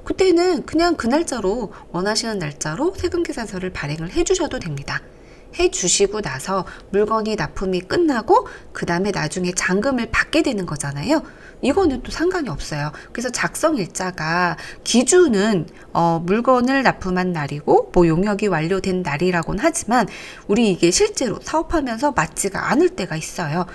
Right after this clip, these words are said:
하지만 요때는 유도리 있게 그쪽에서 거래처에서 원하는 날짜로 발행을 해주셔도 됩니다. 또 하나는 우리가 이제 식대, 제가 예를 들면 식대를 계산할 때 저희가 식당에서 이, 어,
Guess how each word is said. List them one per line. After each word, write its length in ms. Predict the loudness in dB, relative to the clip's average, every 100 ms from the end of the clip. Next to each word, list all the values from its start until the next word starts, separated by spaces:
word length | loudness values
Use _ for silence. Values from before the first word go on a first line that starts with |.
| -16 -8
하지만 420 | -4 0 2 2
요때는 460 | 0 0 0 0 0 -4 -2
유도리 340 | 4 6 6
있게 520 | 2 -4 -4 0 0 -2 -12 -8
그쪽에서 580 | -6 -4 -2 0 0 -2
거래처에서 500 | 0 -2 -2 -4 -2
원하는 380 | -2 -4 -4
날짜로 540 | -4 -6 -6 -2 0 -2 -10 -8
발행을 400 | -4 -4 -4 -4
해주셔도 500 | -2 0 -2 -2 -2
됩니다. 440 | -2 -6 -6 -8 -10 -20 -20 -20 -12 2
또 120 | 4
하나는 640 | 6 4 2 2 0 -2 -4 0
우리가 340 | 2 2 2
이제 260 | 0 -4 0
식대, 500 | 0 0 0 0 0
제가 340 | -2 0 2
예를 280 | 2 2 -2
들면 380 | -2 2 2 0 -14 -6
식대를 1040 | 2 2 2 2 2 2 2 2 0 -2 0
계산할 440 | 0 0 0 -2
때 640 | -4 0 2 4 2 0 -6 -16 -14
저희가 280 | -4 -2 0
식당에서 680 | -2 -2 0 0 -2 0 -2
이, 200 | 0 -4 -4
어, 320 | -2 -2 -2